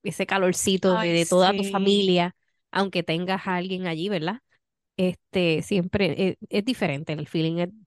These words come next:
Speaker 1: súper diferente.
Speaker 2: Sí, es súper diferente, es verdad, es verdad. Las navidades en Puerto Rico son más alegres.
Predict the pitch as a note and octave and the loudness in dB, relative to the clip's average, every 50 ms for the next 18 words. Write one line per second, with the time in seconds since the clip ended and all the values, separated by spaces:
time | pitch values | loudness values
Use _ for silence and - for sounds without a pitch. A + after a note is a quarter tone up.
0 | - - - F3 F3 D#3+ D#3+ - D#3 D3+ - - - - - - C4 G#3 F#3 F#3 | -8 -2 0 2 2 2 0 0 -6 -8 -8 -10 -12 -14 -4 0 2 2 2 2
1 | - - G#3 F#3+ G3 F3+ F3 F3 F#3 - - E3+ - - - - - - - G3+ | 0 -2 -2 -2 -2 -2 -2 -2 -4 -2 -2 -4 -4 -4 -6 -10 -10 -12 -12 -12
2 | - _ - - G3 G3 F#3 G3 F#3 F3 F3 - G#3 - - G#3 F#3+ F#3+ G3 - | -12 _ -6 -4 -2 0 2 2 2 2 0 -2 -4 -6 -4 -4 -2 -2 -4 -6
3 | - - - - _ _ _ _ _ _ _ - _ _ A#3 A3 A3 A3 G3+ G3 | -6 -10 -12 -16 _ _ _ _ _ _ _ -20 _ _ -2 0 2 2 2 4
4 | G3 F#3+ F#3+ G3 G3+ G#3 G#3+ A3+ A3 G#3 - A3 A3+ A3 G3+ G3+ G#3 - G3 G3 | 4 4 4 2 2 0 0 -2 -4 -2 -4 -6 -4 -4 -4 -4 -4 -6 -6 -6
5 | G3 F#3+ F#3+ G3 G3 G3 - - G#3+ F#3+ G3 - F#3 F3+ - - - F#3+ | -6 -6 -6 -6 -6 -6 -6 -4 -6 -4 -4 -4 -6 -6 -6 -6 -8 -10